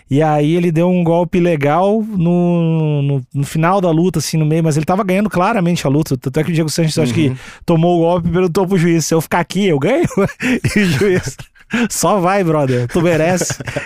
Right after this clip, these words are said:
Speaker 1: esse salário." E aí o Diego Sanches e seu ótimo treinador desistiram e, e ele perdeu. E aí na sequência teve essa que ele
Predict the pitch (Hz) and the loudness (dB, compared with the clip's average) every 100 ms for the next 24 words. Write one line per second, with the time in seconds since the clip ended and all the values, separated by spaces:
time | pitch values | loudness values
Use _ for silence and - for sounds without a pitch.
0 | - 165 - 180 151 139 160 175 170 - | -2 0 0 0 0 0 0 0 -4 -8
1 | - - - 185 - 123 131 139 147 143 | -20 -20 -18 -18 -6 0 0 2 0 0
2 | 151 143 151 147 160 143 147 - 196 143 | -2 -2 0 0 0 -2 -2 -2 0 0
3 | - - 269 254 185 160 147 156 165 170 | -2 -2 -2 0 -2 0 0 2 2 0
4 | 226 - _ 123 135 131 - 143 151 160 | -2 -6 _ -8 -4 -4 -2 0 0 0
5 | 156 - 147 151 151 151 156 160 165 143 | 0 -2 0 2 2 0 0 0 0 2
6 | 143 170 202 - 208 - 185 233 254 233 | 2 0 0 -2 -4 0 0 0 -2 0
7 | 220 208 185 196 196 208 196 | 0 0 0 -2 -2 -2 -2